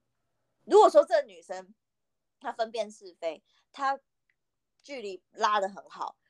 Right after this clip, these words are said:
明明就已经距离拉得很好，可是这个男生还这样子杀她，那一定百分之一千万是那男生的错。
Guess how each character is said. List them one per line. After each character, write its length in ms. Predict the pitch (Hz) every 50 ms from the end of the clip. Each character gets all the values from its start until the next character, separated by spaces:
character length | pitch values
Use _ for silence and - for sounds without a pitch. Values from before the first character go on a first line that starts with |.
| _ _
明 160 | 220 285 339
明 120 | 392 403 339
就 120 | 415 359
已 100 | 269 202
经 240 | - - 208 208 240
距 140 | - 254 226
离 140 | 180 165 156
拉 160 | 175 180 190
得 120 | 185 170
很 80 | 151 147
好， 140 | - 156 -
可 180 | - - - 190
是 100 | 185 226
这 100 | 240 -
个 80 | 233 214
男 180 | 190 165 165 165
生 120 | 180 175
还 160 | 190 185 196
这 80 | 190 185
样 100 | 175 165
子 60 | 156
杀 200 | 139 - 151 156
她， 100 | 165 135 - -
那 180 | 370 403 277 214 - _
一 120 | 226 226
定 180 | 214 302 277 254
百 140 | - 147
分 160 | 143 180 180 180
之 100 | 185 196
一 80 | 180
千 160 | 208 - 190
万 120 | 165 170 170
是 100 | 180 175
那 120 | 165 151
男 140 | - - -
生 140 | - 160 151
的 80 | - -
错。 220 | - - - -